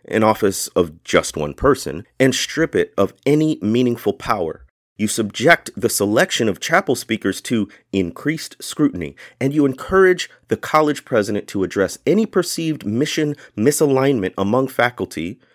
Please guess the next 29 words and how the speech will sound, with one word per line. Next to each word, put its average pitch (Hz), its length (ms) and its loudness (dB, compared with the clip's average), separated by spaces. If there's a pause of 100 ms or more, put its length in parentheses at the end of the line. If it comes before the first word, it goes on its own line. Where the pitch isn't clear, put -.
(140)
who - 120 -2
labor 117 440 4
under 101 400 2
one-year 107 460 0
contracts 110 640 -4 (280)
to 107 100 -6
take 104 380 -2 (240)
appropriate 101 640 0
actions. 64 560 -4 (460)
All 202 300 12
of - 140 4
these 101 180 -2
actions 80 460 -4
serve 127 300 2
to 104 100 -2
block 98 480 -2
the 90 100 -2
progress 127 480 0
of 104 160 -2
racial 95 300 -2
justice 113 440 -2
on 127 140 0
campus 131 420 -2 (220)
and 110 220 -2
create 113 420 2
a 101 100 4
climate 139 540 0
of 87 140 2
fear 175 440 0